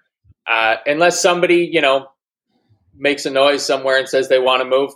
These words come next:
Like, personally, I'd be all over Tielemans. If we could get Tielemans out of Leicester for forty million, thirty-five million, I'd be all over that. But I think that's probably, uh, slightly fanciful how low that figure would be. I'd imagine that Leicester would want,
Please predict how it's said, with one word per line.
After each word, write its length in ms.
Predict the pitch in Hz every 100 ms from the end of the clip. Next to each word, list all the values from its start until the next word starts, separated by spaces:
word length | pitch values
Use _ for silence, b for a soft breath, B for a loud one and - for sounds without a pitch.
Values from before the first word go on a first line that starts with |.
| -
Like, 220 | 127 -
personally, 380 | 156 156 156 135
I'd 220 | 135 127
be 140 | 131
all 340 | 123 123 123 123
over 440 | 123 120 123 123 -
Tielemans. 520 | 139 143 147 147 -
If 140 | 135
we 100 | 147
could 160 | 143 139
get 240 | 135 123 -
Tielemans 640 | 131 131 127 123 - - -
out 160 | 120 120
of 80 | 120
Leicester 400 | 123 - 131 -
for 320 | 123 117 110 _ _ _ _ -
forty 260 | 135 127
million, 460 | 123 127 131 127 120
thirty-five 520 | 131 123 120 123 123
million, 320 | 123 127 127 - _ _ _ _
I'd 160 | 127 123
be 100 | 127
all 220 | 123 123
over 220 | 123 120
that. 220 | 120 117 -
But 160 | 123 117 b b -
I 100 | 131
think 180 | 135 131
that's 200 | 127 -
probably, 920 | 147 127 123 120 127 120 117 113 113
uh, 260 | 113 110 113 -
slightly 340 | - 139 127 120
fanciful 640 | 123 120 - - 117 110
how 200 | 113 110
low 180 | 113 113
that 200 | 110 110
figure 260 | - 113 110
would 160 | 110 113
be. 140 | 113
I'd 140 | 110
imagine 400 | 113 110 110 117
that 160 | 113 107
Leicester 300 | 113 - 113
would 120 | 107
want, 240 | 110 107